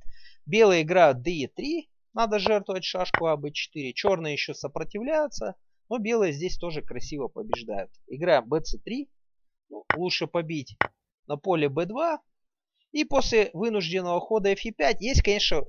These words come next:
э, удар просто Е Д четыре и выигрыш. Но есть прикольная комбинация после хода Аш Ж пять.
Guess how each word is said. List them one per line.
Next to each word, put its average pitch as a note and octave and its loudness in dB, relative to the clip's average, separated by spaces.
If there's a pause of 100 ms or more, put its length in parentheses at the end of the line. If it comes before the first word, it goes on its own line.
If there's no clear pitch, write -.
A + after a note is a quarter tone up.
(100)
э, C#3+ 2
удар D3+ 4
просто D3 -2
Е C3 -4
Д D#3 -6
четыре A3+ -2 (420)
и F#3+ -6
выигрыш. B2+ -2 (1000)
Но C4+ 8
есть G#3 4
прикольная G3+ 2
комбинация F3+ 0
после - -2
хода D3 0
Аш D3+ 4
Ж D#3+ -2
пять. A#2+ 0